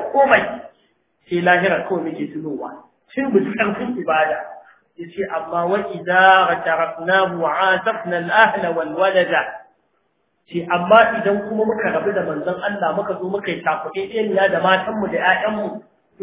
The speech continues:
sai mu manta kuma da wannan." To ni wannan sai na ji kamar munafunci ne. Sai sai na Abubakar ya ce, "Ai, to, ni ma ina da wannan matsala, in dai matsala ce. Mu tafi wajen manzon Allah sallallahu alaihi wasallam." Manzon Allah sallallahu alaihi wasallam da suka je suka faɗa masa,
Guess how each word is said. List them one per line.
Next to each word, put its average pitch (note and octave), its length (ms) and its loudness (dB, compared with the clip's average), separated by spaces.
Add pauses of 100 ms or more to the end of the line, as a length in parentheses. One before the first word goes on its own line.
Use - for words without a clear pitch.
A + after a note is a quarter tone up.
sai C4+ 140 -8
mu B3 100 0
manta G3+ 320 2
kuma G#3 220 -6
da F#3 80 0
wannan." D#3 340 -2 (1400)
To C4 40 2
ni C4 160 4
wannan C4 400 4
sai A#3+ 140 -2
na A#3 80 -2
ji - 100 -2
kamar A#3 220 2
munafunci B3 580 2
ne. - 180 -10 (1080)
Sai G#3 140 -4
sai G#3 160 -2
na G3+ 160 4
Abubakar F#3+ 320 -2
ya F3+ 100 -4
ce, A3 140 -8
"Ai, - 100 -12
to, - 80 -2 (140)
ni C#4+ 100 0
ma C#4+ 140 4
ina C4 240 4
da F#3 80 0
wannan F#3+ 240 -2
matsala, E3+ 260 -4
in F3 160 -8
dai F#3 140 -2
matsala F#3 320 2
ce. - 180 -10 (460)
Mu - 20 -12
tafi D3+ 220 -10
wajen G3+ 260 0
manzon D#3+ 220 -2
Allah E3 180 -2
sallallahu - 80 -10
alaihi - 160 -12
wasallam." D3 200 -2 (1500)
Manzon - 240 -12
Allah G3 220 2
sallallahu - 100 -4
alaihi - 0 -
wasallam G#3 240 -2
da E3 140 -4
suka - 180 -10
je F3 140 -8
suka F3 220 -10
faɗa D#3+ 260 -2
masa, E3+ 260 -2